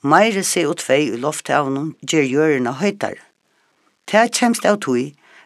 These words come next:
at koldioxid virkar just sum glasi í vakstarhúsinum. Sólarljósið sleppur í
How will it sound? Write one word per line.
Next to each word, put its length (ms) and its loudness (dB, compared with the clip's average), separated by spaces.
at 160 -10
koldioxid 880 0
virkar 560 -2
just 320 -4
sum 180 -2
glasi 600 -2
í 40 -4
vakstarhúsinum. 760 -6
Sólarljósið 840 2
sleppur 340 -4
í 20 -8